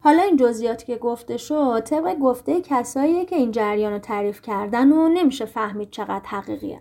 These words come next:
از طرف دیگه حدود سه ماه قبل از دستگیری قاتل، نیروی انتظامی کشور بودجه‌ای رو برای کشف این پرونده اختصاص می‌ده و اینجوری افسرهای حرفه‌ای آگاهی خراسان و مشهد یه تیم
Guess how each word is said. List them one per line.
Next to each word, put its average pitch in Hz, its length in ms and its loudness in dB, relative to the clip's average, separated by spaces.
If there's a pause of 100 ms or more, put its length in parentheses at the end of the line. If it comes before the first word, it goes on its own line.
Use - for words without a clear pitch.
(140)
از 381 180 0
طرف 440 280 4
دیگه 330 460 0
حدود 294 320 2
سه 392 200 0
ماه 359 280 0
قبل 214 220 0
از 208 160 -4
دستگیری 214 520 -4
قاتل، 220 760 -2 (140)
نیروی 403 300 6
انتظامی 311 600 0
کشور 285 720 -2
بودجه‌ای 269 460 0
رو 381 100 4
برای 254 320 2
کشف 330 400 -2
این 302 200 0
پرونده 220 560 0
اختصاص 330 600 -2
می‌ده 285 220 2
و 269 200 2
اینجوری 269 460 4
افسرهای 226 580 -4
حرفه‌ای 220 640 -2
آگاهی 285 460 2
خراسان 277 540 0
و 262 40 2
مشهد 254 680 -2
یه 381 100 4
تیم 440 160 -2